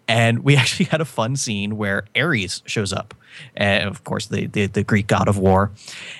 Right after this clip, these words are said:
and he's like, "Well, I can't have that." <laughs> You know, "If there is no war, what am I to do?" And it was a cool interaction between the two of them.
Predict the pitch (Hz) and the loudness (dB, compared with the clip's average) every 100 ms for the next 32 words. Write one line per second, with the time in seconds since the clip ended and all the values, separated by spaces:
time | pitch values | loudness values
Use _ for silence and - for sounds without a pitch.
0 | - - 101 101 107 110 101 101 107 107 | -14 0 2 4 4 4 4 2 2 2
1 | 113 - _ _ - - 123 180 214 185 | 2 -4 _ _ -20 -2 0 2 2 2
2 | - 170 143 - - - - - - - | 2 0 0 -2 -4 -6 -8 2 2 4
3 | 156 - - 160 - 131 147 147 180 185 | 2 0 -10 -4 0 2 2 2 2 2
4 | 170 156 139 139 147 117 110 107 117 117 | 4 4 4 0 2 4 4 2 2 0
5 | - 113 110 101 104 - - 101 104 107 | 0 -2 -2 -6 -4 -4 -4 -2 0 2
6 | - 165 160 - 180 147 123 117 110 107 | 4 6 4 4 6 6 6 4 2 -2
7 | 101 104 95 107 101 98 101 | -2 -4 -4 -4 -4 -4 -6